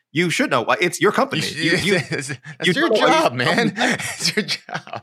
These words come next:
Speaker 1: And it's not like, the weird thing is, it's not like Timur had to fight his way back. He has not fought anywhere since the Jack Shore fight. That was last March, and he just, so they're essentially, like, they,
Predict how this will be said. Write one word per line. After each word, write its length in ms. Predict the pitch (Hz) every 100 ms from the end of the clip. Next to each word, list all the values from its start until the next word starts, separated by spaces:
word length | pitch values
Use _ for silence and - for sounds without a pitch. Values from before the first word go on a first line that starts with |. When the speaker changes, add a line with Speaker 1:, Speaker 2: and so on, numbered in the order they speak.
| 190
Speaker 1:
And 100 | 202
it's 120 | 202
not 180 | 240 262
like, 160 | 165
the 80 | 151
weird 140 | 202
thing 100 | 226 175
is, 120 | 139
it's 100 | 131
not 120 | 170
like 180 | 170 -
Timur 340 | - 151 147
had 120 | 120
to 60 | 113
fight 200 | 113 117
his 100 | 113
way 100 | 110
back. 260 | 110 - -
He 80 | 135
has 140 | 147
not 240 | 156 156 -
fought 200 | 143 139
anywhere 320 | 127 131 120 123
since 280 | - 165
the 80 | -
Jack 240 | 104 85 -
Shore 160 | 87
fight. 160 | - - _ -
That 100 | 120
was 120 | 120
last 320 | 110 117 -
March, 380 | 104 92 - - _ _ _ -
and 240 | 101 101
he 160 | 101 107
just, 220 | 120 -
so 100 | 113
they're 140 | 110
essentially, 460 | 110 131 - 113 104
like, 200 | 101 -
they, 120 | 107